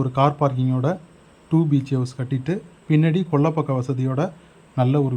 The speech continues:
வீடு கட்டுறதுக்கு நல்ல ஒரு பொருத்தமான இடமாவே இருக்கு. இதான் ரோடு. ரோட்லேருந்து வாக்கபிள் டிஸ்டன்ஸில் தான் இப்ப நம்ம பார்க்குற இந்த இடம் அமைந்துள்ளது.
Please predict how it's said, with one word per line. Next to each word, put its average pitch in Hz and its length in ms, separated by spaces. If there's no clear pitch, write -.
வீடு 147 140
கட்டுறதுக்கு 135 480
நல்ல 127 220
ஒரு 127 160
பொருத்தமான 131 440
இடமாவே 127 360
இருக்கு. 156 280
இதான் 143 260
ரோடு. 139 220
ரோட்லேருந்து 143 480
வாக்கபிள் 147 460
டிஸ்டன்ஸில் 127 440
தான் 190 120
இப்ப - 200
நம்ம 113 120
பார்க்குற 131 260
இந்த 127 100
இடம் 139 240
அமைந்துள்ளது. 127 480